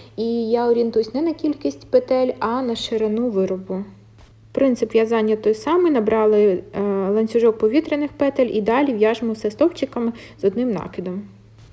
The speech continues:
Чого в мене цього разу такі різноманітні нитки і взагалі звідки ця ідея з цим топом, то дивіться в тіктоці. Бабуся з мамою мені одружили та купили, м, пакет ниток, мала з них щось зробити з вічливості.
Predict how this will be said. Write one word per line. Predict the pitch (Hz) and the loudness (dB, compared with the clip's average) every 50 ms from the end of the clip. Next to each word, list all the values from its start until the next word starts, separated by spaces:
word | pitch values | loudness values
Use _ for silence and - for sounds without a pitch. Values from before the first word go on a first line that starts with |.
| - - - | -20 -18 -8
Чого | - 226 226 - 254 247 | -6 -4 0 2 2 2
в | 233 | 2
мене | 233 233 233 220 214 220 220 - - - | 0 -2 -2 -2 -2 -4 -6 -8 -14 -18
цього | - - 226 233 220 233 214 | -10 -6 -6 -2 -2 0 0
разу | 208 196 208 208 208 196 | 0 -2 -2 -2 -2 -2
такі | - 214 214 - 220 220 220 220 | -2 -4 -6 -6 -4 0 0 2
різноманітні | 214 220 214 214 214 214 214 214 208 214 214 208 208 214 208 208 | 2 2 0 -2 -2 -4 -2 -2 -2 -2 -2 -2 -4 -6 -6 -4
нитки | 208 208 208 - - - 254 311 349 349 349 | -4 -6 -6 -8 -8 -4 -2 -2 -2 -2 -4
і | 339 - 220 214 208 | -4 -2 -2 -2 -2
взагалі | 208 196 208 226 214 220 220 208 | -2 -4 -4 -4 -4 -4 -2 -2
звідки | 208 214 214 214 214 214 | -2 -2 -4 -6 -6 -8
ця | 208 - - 208 | -8 -6 -4 -2
ідея | 208 202 226 254 277 294 294 285 | -2 0 0 0 0 -2 -2 -4
з | |
цим | - - - 240 247 247 | -6 -8 -8 -8 -8 -6
топом, | - 254 247 247 - 240 247 240 - - - - - - | -4 -4 -4 -2 -2 -4 -4 -6 -8 -16 -20 -20 -20 -8
то | - 311 370 | -2 -2 0
дивіться | 339 247 220 240 262 - - 240 220 | 0 0 0 -2 -4 -4 -4 -4 -4
в | |
тіктоці. | 214 - 226 - - - 190 190 196 196 - 220 | -4 -4 -8 -8 -6 -4 -4 -4 -4 -6 -8 -8
Бабуся | 214 202 202 208 220 220 - - | -6 -6 -6 -6 -6 -6 -6 -6
з | 202 220 | -6 -6
мамою | 220 214 214 208 208 208 208 | -6 -4 -4 -4 -2 -2 -2
мені | 214 208 208 196 | -2 -2 -2 -2
одружили | 196 196 202 214 220 226 254 302 349 359 349 | -4 -4 -4 -4 -2 -2 0 0 2 2 0
та | 349 - 208 | 0 -4 -6
купили, | - - 196 - - 240 240 247 233 226 220 208 208 208 214 - - - | -6 -8 -8 -6 -4 -2 -2 0 0 0 0 -2 -2 -4 -8 -12 -12 -10
м, | 208 214 196 214 - | -10 -8 -8 -8 -6
пакет | - 214 214 - 214 202 196 202 | -6 -6 -2 0 0 0 0 -2
ниток, | 214 214 208 - 254 285 330 - - | -4 -8 -4 -4 -2 -2 -2 -4 -4
мала | 233 214 220 247 262 247 | -4 -2 -2 -2 -2 -4
з | 233 - | -4 -6
них | 196 202 240 - | -6 -6 -6 -8
щось | - - 190 214 214 - | -6 -4 -4 -4 -4 -4
зробити | 208 202 202 - 185 185 - 175 185 | -6 -6 -4 -4 -6 -4 -6 -8 -8
з | - 175 | -6 -8
вічливості. | 180 - - - - - - - - - - - 208 208 | -10 -12 -12 -10 -10 -8 -8 -8 -10 -12 -10 -8 -8 -8